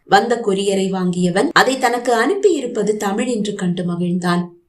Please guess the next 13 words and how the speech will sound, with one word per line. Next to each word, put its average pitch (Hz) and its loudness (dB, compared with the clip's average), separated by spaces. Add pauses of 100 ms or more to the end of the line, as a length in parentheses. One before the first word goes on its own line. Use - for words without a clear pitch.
(240)
அவர்களது 180 0
பிறந்த 220 2
நாள் 180 -2
அடுத்த 175 -4
வாரம் 175 -2
வருகிறது. 175 0 (340)
இருவரும் 285 2
மாறி 220 -2
மாறி 190 -2
பரிசு 214 -4
கொடுத்துக் - -8
கொள்வது 175 -4
வழக்கம். 175 -4